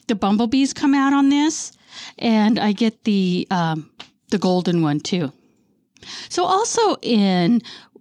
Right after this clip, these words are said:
winter and early spring, your western redbud and also your golden currant. So spring bloomers would be like the Wayne Roderick seaside daisy.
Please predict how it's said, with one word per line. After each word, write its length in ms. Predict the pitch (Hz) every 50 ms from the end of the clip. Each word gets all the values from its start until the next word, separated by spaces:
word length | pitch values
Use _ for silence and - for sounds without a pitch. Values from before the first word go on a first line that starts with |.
| _ _ _
winter 640 | - 233 214 226 208 185 165 - - 180 170 175 - -
and 140 | - 202 - -
early 260 | 190 190 180 180 185
spring, 600 | 185 - - - - 165 156 151 151 151 175 185 - - - - - -
your 160 | - 277 285
western 520 | 262 277 277 277 - - - 320 294 285 262
redbud 720 | 247 240 247 247 226 - - 175 156 147 131 - 240 - - - _ _ _ _ _ _ _ _ _ _ _ _ _ _ - - - _ -
and 100 | 294 285
also 340 | 277 262 254 - - 294 294
your 220 | 277 262 269 277 247
golden 460 | - - 180 165 160 160 165 165 160
currant. 600 | - - - 190 156 135 123 - - - - - - - - _ _ _ _ _ _ _ _ _ - - - - - - -
So 160 | - - 349 339
spring 560 | - - - _ 359 349 381 427 427 381 330 -
bloomers 680 | 247 226 214 202 190 170 156 151 151 165 202 - - - - - - - - - -
would 240 | 262 262 214 - -
be 260 | 254 240 240 247 247
like 460 | 247 240 220 202 196 202 - _ _
the 240 | - 220 202 190 185
Wayne 500 | 180 175 196 190 190 202 226 247 240 233
Roderick 640 | 220 196 190 175 170 170 165 - - 170 175 170 - - - - - _ -
seaside 800 | - - - 240 226 220 - - 233 208 196 190 190 165 -
daisy. 640 | - 180 165 160 160 165 165 - 135 - - - 151